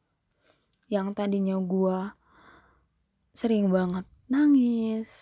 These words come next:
sering merasa ya unworthy gitu loh. Tapi akhirnya ya di dua ribu dua puluh gue bener-bener menjalankan hidup sebagaimana gue ingin menjalankannya gitu.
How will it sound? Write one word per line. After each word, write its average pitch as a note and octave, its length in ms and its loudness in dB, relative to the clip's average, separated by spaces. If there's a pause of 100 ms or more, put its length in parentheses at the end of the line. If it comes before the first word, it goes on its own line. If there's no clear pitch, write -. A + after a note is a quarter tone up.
(180)
sering G3+ 320 -8
merasa G3 640 -8 (720)
ya G#3 160 -6
unworthy A3+ 880 0
gitu G3 240 -8
loh. F#3+ 160 -14 (1400)
Tapi - 320 -8
akhirnya A3+ 400 -2
ya D4 80 4
di G#3+ 80 2
dua G3 160 -2
ribu F#3+ 140 -2
dua F#3 100 -2
puluh D4 280 -4 (920)
gue C#4 160 2
bener-bener G#3+ 480 0 (880)
menjalankan G3 560 -2
hidup A3 240 0 (960)
sebagaimana G3 1120 0
gue G#3 320 0
ingin G#3+ 160 -2
menjalankannya G3+ 720 0
gitu. F#3 240 -6